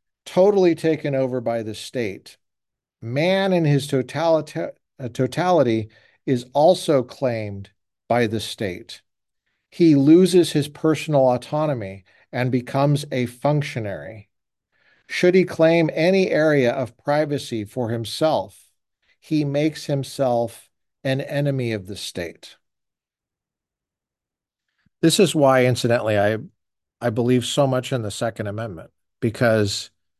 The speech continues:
the first thing they go for to enforce this is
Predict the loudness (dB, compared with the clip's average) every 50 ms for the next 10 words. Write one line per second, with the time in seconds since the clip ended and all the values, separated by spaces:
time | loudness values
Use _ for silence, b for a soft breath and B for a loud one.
0 | _ _ _ _ _ _ _ _ _ _ _ _ _ _ _ _ _ 0 0 0
1 | 0 0 -2 2 4 4 4 4 0 -4 -10 -14 -6 -2 0 0 0 0 -2 -6
2 | -12 -16 -20 _ _ _ -2 -2 0 2 2 2 2 2 0 -2 -6 -6 -6 -6
3 | -8 -12 -16 -20 _ _ _ _ _ _ _ _ _ _ _ _ _ _ _ _
4 | _ _ _ _ _ _ _ _ _ _ _ _ _ _ _ _ _ _ _ _
5 | _ _ _ _ _ _ _ _ _ _ _ _ -4 0 2 2 2 2 2 0
6 | -2 -4 -6 -2 2 4 4 4 4 2 0 -4 -6 -8 -10 -10 -12 -14 _ _
7 | _ -12 -6 -4 -4 -4 -4 -6 -8 -10 -10 -12 -14 -16 -18 _ _ _ _ _
8 | _ _ _ -4 -2 0 0 0 -2 -4 -6 -8 -12